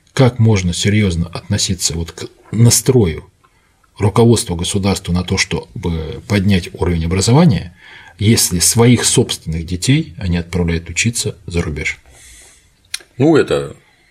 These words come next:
Speaker 2: с одной стороны, не совсем плохо. Пётр Первый тоже детей
Speaker 1: Пётр
Speaker 2: дворянских
Speaker 1: Первый
Speaker 2: вёз за рубеж.
Speaker 1: отправлял, потому что у нас учить было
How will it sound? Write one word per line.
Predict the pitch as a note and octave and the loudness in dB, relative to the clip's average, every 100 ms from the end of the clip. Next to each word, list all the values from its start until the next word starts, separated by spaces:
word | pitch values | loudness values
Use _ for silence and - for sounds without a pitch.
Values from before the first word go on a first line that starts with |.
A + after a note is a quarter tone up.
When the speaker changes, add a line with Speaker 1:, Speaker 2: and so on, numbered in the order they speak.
| _ _ - | _ _ -6
Speaker 2:
с | |
одной | F2+ F#2 F#2 | -4 0 -2
стороны, | - D#2+ D2+ C#2+ C2 | -2 -2 -2 -4 -4
не | E2 | -4
совсем | E2+ F2 - D2 | -2 -4 -4 -4
плохо. | C#2+ D3 - - - - - - | 2 2 0 -8 -16 -20 -20 -6
Пётр | G2 C#2+ | -4 -2
Первый | - A#2+ F2 | 0 0 0
тоже | - A2 G#2 D#2 - E2+ | 0 0 0 -2 -6 -6
детей | E2+ F#2+ G#2+ | -4 0 4
Speaker 1:
Пётр | D3+ E2+ | 4 4
Speaker 2:
дворянских | G2 F2 D3 | 2 2 4
Speaker 1:
Первый | F3 C3+ F2+ | 4 4 2
Speaker 2:
вёз | D#2 | -2
за | D#2+ F2 | 0 0
рубеж. | F2+ F2 D#2+ - - - | 0 0 -2 -4 -14 -14
Speaker 1:
отправлял, | - - - A#2+ B2 D#3 | -14 -4 2 4 6 6
потому | - A#2+ A#2+ B2+ | 4 2 4 2
что | - | 2
у | - B2 | 2 4
нас | B2+ A#2 | 4 4
учить | A2+ G#2+ | 0 0
было | F#2 G2+ F#2+ | 0 2 0